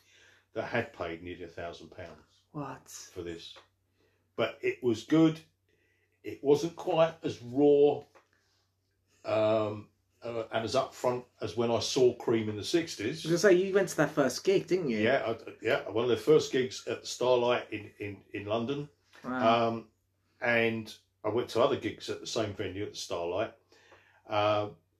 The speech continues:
Speaker 1: but this was slightly more refined, not as loud.
Speaker 2: Mm.
Speaker 1: I've got the, I've got the D V D of the concert,
Speaker 2: Mm.
Speaker 1: and, and, and I, I can see people around that were there. It was obviously filmed on different nights, and then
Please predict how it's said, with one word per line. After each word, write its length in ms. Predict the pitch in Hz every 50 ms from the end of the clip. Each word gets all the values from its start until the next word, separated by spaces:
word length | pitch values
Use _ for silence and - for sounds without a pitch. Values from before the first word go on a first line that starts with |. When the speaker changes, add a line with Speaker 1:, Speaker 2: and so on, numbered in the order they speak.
| _ _ _ _
Speaker 1:
but 160 | - 120 110 -
this 200 | 123 - - -
was 280 | 120 104 - - - _ _ _ _ _ _ _ _ _ -
slightly 420 | - - - 170 185 190 180 170
more 220 | 160 151 143 127 123
refined, 640 | 117 107 - - 101 95 92 92 101 107 110 107 - _ _ _ _ _ _ _ _ _ _ _ _ _
not 260 | 104 104 127 165 - 147
as 140 | 135 -
loud. 440 | 135 113 104 101 98 92 98 101 - - _ _ _ _ _ _
Speaker 2:
Mm. 280 | 151 147 135 123 120 120 - _ -
Speaker 1:
I've 140 | 98 95 -
got 200 | - 156 165 160
the, 160 | 127 117 - - - _ - 104
I've 120 | - -
got 100 | - -
the 60 | 113 101
D 220 | - 143 139 131
V 180 | 113 120 117 110
D 180 | 123 120 120
of 80 | 107 107
the 60 | -
concert, 500 | - - 90 85 - - - 110 123 120
Speaker 2:
Mm. 200 | 127 127 123 120 - - - _ _ _ _ _ _ 113
Speaker 1:
and, 500 | 107 107 104 101 107 107 104 104 104 - _ _
and, 220 | 113 110 110 110 107 - -
and 200 | 107 104 107 110
I, 200 | 107 113 113 - - -
I 80 | 120 117
can 300 | - - 110 104 107 -
see 420 | - - - 147 139 120 117 - - -
people 260 | 127 117 110 - 110
around 340 | 110 113 120 117 113 107 104
that 120 | 107 -
were 100 | 104 104
there. 280 | 107 117 110 95 90 90
It 320 | - - - - - -
was 100 | 113 127
obviously 240 | 143 - - - -
filmed 260 | - 131 120 107 104
on 100 | 104 98
different 260 | 101 - - 104 95
nights, 420 | 113 117 101 85 - - - - -
and 80 | 92 92
then 220 | 95 95 95 95